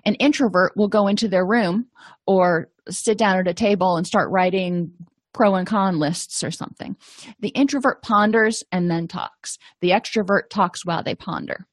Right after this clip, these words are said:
Important point for recovery and relationships.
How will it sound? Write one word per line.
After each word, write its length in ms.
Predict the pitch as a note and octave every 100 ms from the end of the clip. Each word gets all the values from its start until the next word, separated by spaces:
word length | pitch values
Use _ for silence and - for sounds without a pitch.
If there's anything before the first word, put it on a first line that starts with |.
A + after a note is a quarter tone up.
| _ _ _ -
Important 480 | A3+ B3+ B3 A#3+ A#3
point 400 | A3+ A3+ A3 -
for 400 | A#3 G3+ G3 G3+ - - -
recovery 720 | - C#4 E4+ C#4 C#4 C4 B3 -
and 320 | A3+ A3+ G#3
relationships. 920 | G3 D#3 F#3+ G3 E3+ - - - -